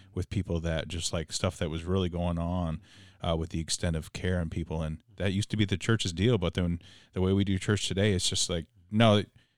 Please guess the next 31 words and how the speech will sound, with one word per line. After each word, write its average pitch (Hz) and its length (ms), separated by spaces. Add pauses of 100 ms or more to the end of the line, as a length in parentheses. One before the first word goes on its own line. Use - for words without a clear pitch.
(280)
And 98 100
I 98 80
think 117 160
that's 110 220
why 101 80
modern 95 260
psychology 95 600
has 87 260
done 90 540 (580)
well 104 300
in 92 100
terms 95 300
of 82 420
the 98 100
response 101 560
that 87 240
it's, - 320
it's, 95 200
it 104 100
was 95 160
given, 92 460 (120)
it 95 80
was 90 140
given 104 280
total 98 480
control 104 420
and 90 120
care 107 360
because 92 480
the 87 100
church - 340